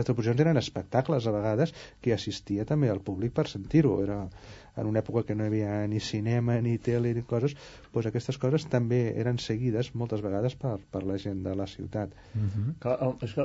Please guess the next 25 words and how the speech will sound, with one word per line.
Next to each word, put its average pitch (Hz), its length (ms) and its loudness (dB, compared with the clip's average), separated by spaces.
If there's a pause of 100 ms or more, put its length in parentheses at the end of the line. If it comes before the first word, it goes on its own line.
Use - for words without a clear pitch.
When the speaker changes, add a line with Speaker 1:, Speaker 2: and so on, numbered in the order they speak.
Speaker 3:
el 131 80 0
mil 143 140 4
vuit-cents 139 420 2
u, 156 80 2
que 185 80 2
és 151 80 0
aquell 127 200 6
moment 123 260 2
en 120 100 0
què 120 80 4
dèiem 117 240 4
que 123 80 4
renuncia 113 420 8
a 117 40 8
l'estat 113 260 4
eclesiàstic, 107 680 4
ell 135 180 8
diu 139 360 8
que, 135 120 10
eh, 110 440 10
o 110 140 10
li 110 80 8
donen 147 260 8
la 175 100 8
renúncia 139 540 6